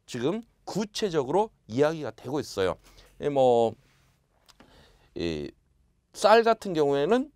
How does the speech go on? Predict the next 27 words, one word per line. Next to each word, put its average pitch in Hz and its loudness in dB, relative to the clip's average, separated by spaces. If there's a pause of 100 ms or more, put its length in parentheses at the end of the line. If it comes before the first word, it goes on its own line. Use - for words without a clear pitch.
(140)
전수조사 127 -6
가능하지만 107 -6 (320)
뭐 - -4
차 208 -6
같-, 226 0 (540)
차 - -4
같은 226 -2
경우에는, 156 0 (360)
예, 95 0
표본 208 -2 (100)
전수조사는 135 -2
할 139 -4
수 135 -4
없고 208 0 (160)
표본조사만 202 -2
한다. 113 -2 (240)
뭐 147 -2
이런 160 2
식으로 139 4 (260)
이렇게 160 0 (380)
이 98 0
어떤 160 0
경우에, 160 2 (220)
경우에 185 2
따라서 113 2 (380)
표본조사냐, 165 -2 (320)
전수조사냐, 165 -2